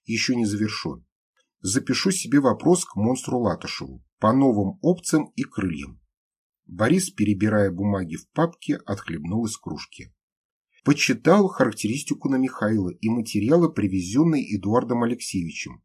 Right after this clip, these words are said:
Нормальный парень был. Сломала его смерть любимой. Афган не сломал, а гибель Веры сломала.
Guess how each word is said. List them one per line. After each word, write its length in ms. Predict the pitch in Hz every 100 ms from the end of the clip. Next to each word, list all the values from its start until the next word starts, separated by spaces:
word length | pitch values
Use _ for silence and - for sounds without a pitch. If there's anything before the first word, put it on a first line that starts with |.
| _ _ _ _
Нормальный 500 | - 82 123 190 123
парень 380 | 110 127 135 113
был. 260 | 101 101 - _ _ _ _ -
Сломала 520 | - 107 131 190 170
его 260 | 139 139
смерть 400 | 143 - 135 -
любимой. 560 | 135 131 110 78 69 - _ _ _ _
Афган 380 | 92 87 131 160
не 80 | 107
сломал, 600 | - 78 76 92 104 _ _ _
а 140 | -
гибель 400 | 107 160 160 110
Веры 280 | 98 143 165
сломала. 600 | - - 73 78 87 87